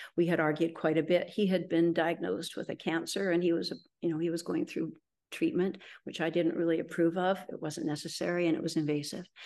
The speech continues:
So we were arguing about that. Um, I was also finishing a project over, um, at a, a client's summer place up the,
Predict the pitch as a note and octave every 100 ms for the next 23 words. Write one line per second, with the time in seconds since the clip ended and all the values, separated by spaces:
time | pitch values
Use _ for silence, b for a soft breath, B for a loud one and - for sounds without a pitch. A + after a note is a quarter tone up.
0 | B B B - - D#3+ D#3+ D#3 E3+ D#3+
1 | D#3 D3+ D#3 D3 D3 D3 C#3 - D3+ D#3
2 | A3 B3 - B B - D#3 D#3+ D#3 D3+
3 | D#3 D#3+ D#3 D#3 D#3 - E3 D#3+ F3+ E3+
4 | D#3 D#3+ D#3 - D#3+ D#3 E3 - - E3
5 | D#3 E3 D#3 D#3+ - - D#3+ D#3 D#3 D3+
6 | D#3+ E3 E3+ D#3 D3 D3 D#3 D#3 - D#3
7 | D3+ - - D#3+ D#3 - D3 E3 - -
8 | - C#3+ - _ D#3